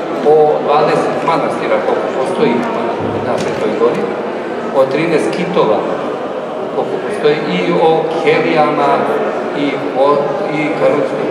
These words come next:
pustinji. Nenad je u ovoj,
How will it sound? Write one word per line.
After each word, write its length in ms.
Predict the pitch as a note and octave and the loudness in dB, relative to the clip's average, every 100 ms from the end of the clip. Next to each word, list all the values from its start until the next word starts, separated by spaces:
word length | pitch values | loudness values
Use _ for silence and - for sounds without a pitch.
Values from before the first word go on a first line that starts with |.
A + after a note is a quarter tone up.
| - | -4
pustinji. 440 | - - - C#4+ - - G3+ - - - - - - - - - - - A#2 B2+ | -4 -6 -6 -6 -6 -6 -6 -6 -6 -6 -6 -6 -6 -6 -6 -6 -6 -4 -2 0
Nenad 320 | F#3 G3 F#3 F3+ | 2 2 2 4
je 100 | F3 E3+ E3+ - - F3 E3+ D#3+ | 4 4 2 0 0 -2 -2 0
u 100 | E3+ | 4
ovoj, 280 | F3+ F3 | 4 4